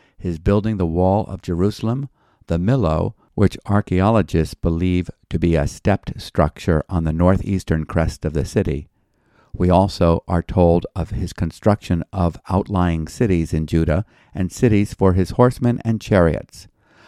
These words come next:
We also learn of his business enterprises, his horse trading, and his fleet of ships trading in precious metals. His kingdom was so prosperous and gold so abundant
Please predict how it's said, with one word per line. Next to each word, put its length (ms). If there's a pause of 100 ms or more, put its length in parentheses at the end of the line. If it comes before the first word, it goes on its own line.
(120)
We 140
also 300
learn 280
of 100
his 140
business 400
enterprises, 880
his 160
horse 460
trading, 540 (260)
and 160
his 180
fleet 300
of 160
ships 500
trading 540
in 340
precious 460
metals. 560 (560)
His 200
kingdom 340
was 140
so 180
prosperous 720
and 240
gold 440
so 280
abundant 580